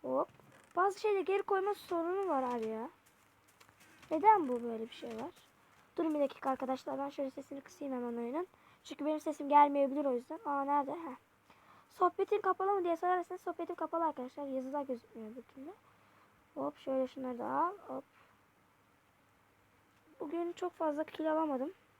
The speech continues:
Pek fazla kazanamadım yani. Sesler gelebilir arkadan. Onun için özür dilerim. Yapacak bir şeyim yok. Kapıyı kapatıyorum ama yine de gelebilir yani. Fark etmez. O kaç kişi öldü lan?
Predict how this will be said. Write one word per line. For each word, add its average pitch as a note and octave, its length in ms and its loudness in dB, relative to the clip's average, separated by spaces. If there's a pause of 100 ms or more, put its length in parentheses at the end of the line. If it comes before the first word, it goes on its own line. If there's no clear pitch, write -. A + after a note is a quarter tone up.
(360)
Pek C#4+ 160 -6
fazla C#4 220 -4
kazanamadım B3 680 -4
yani. G#3+ 240 -10 (1900)
Sesler F4 400 2
gelebilir E4+ 400 2
arkadan. D4 400 0
Onun D4+ 180 -2
için D4+ 180 -8
özür D4 220 0
dilerim. B3+ 260 -2
Yapacak C4 320 -6
bir - 40 -20
şeyim D4+ 300 -4
yok. C4 280 -8 (340)
Kapıyı D#4 280 -2
kapatıyorum D#4+ 400 -2
ama F#4 200 0 (1600)
yine D#4+ 200 0
de D4+ 80 6
gelebilir D#4 460 4
yani. A#3+ 380 0 (120)
Fark D4 240 6
etmez. C4 360 -10 (1120)
O D4+ 120 0
kaç F#4 220 0
kişi - 180 -6
öldü C#4 160 -2
lan? E4 160 2